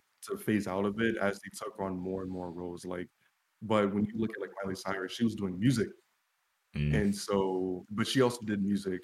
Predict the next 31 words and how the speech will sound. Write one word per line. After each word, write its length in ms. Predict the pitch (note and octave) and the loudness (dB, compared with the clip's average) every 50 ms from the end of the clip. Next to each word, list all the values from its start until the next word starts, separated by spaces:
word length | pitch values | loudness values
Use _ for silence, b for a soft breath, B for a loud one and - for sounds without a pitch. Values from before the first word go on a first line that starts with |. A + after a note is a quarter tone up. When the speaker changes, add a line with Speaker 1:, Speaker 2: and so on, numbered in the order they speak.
| - | -6
Speaker 1:
I 60 | G2 F#2 - | -8 -8 -6
think, 220 | - G2 F#2+ G2 - - - | -6 -6 -6 -6 -10 -14 -12
before 760 | G2 F#2 - - - - G#2 A2 A#2+ C3+ C#3+ D3+ E3 D#3 - _ _ _ _ _ _ _ _ _ _ _ - | -12 -10 -10 -10 -8 -4 -2 -2 0 -2 -2 -4 -6 -8 -12 _ _ _ _ _ _ _ _ _ _ _ -16
she 380 | - - - A#2+ A#2+ B2 B2+ B2+ | -14 -8 -2 0 2 2 2 2
was 180 | B2 B2+ A#2 | 2 0 -2
acting, 520 | - G#2+ A2+ A#2 A#2 - - B2+ B2+ B2 A#2 | -2 -2 -2 -2 -4 -4 -6 -4 -4 -2 -2
or 160 | A2 G#2 G2+ | 0 0 2
I 20 | G#2 | 2
don't 120 | A2 A#2 | 2 2
know 80 | A2+ G#2+ | 2 0
if 80 | G2+ - | -2 -4
she 60 | A2 | -8
was 80 | - | -8
pursuing 360 | - - - - - - - G2+ | -10 -10 -14 -12 -10 -8 -4 -2
music 220 | G#2 G#2 G#2+ G2+ | -2 0 0 -2
at 80 | G2+ - | -4 -4
the 60 | - | -6
same 260 | - - - G2 F#2+ F#2+ | -8 -12 -10 -10 -10 -8
time 180 | - F#2+ F#2+ G2 | -6 -4 -4 -4
as 100 | F#2+ F#2+ | -4 -4
acting 320 | F#2 F#2+ F#2+ - - F#2+ | -4 -4 -4 -6 -8 -12
when 120 | F#2 F#2 - | -12 -12 -12
she 100 | - F#2+ | -10 -10
did 140 | F2 F#2+ - - | -10 -10 -10 -8
Hannah 160 | F2 F#2 G2 F2+ | -8 -8 -6 -6
Montana. 560 | F2+ E2+ E2 D#2+ - F#2 F#2+ F#2+ F#2+ F#2 F2+ - _ _ _ _ _ _ _ _ _ _ _ _ _ _ _ - | -6 -8 -10 -10 -8 -6 -4 -2 -2 -4 -4 -8 _ _ _ _ _ _ _ _ _ _ _ _ _ _ _ -12
But, 300 | G#2 G#2 G2 G#2 G2+ G2+ | -8 -4 0 0 2 2
um, 360 | F#2+ F#2+ F#2 F2+ F2 F2 F2 - - _ _ - | 2 0 -2 -2 -4 -6 -10 -12 -18 _ _ -10
but 200 | A#2+ G#2 A#2 A#2 | -4 0 0 0
she 140 | - - D#3+ | 2 6 6
had 220 | D#3+ D3+ B2+ G2 | 6 6 6 2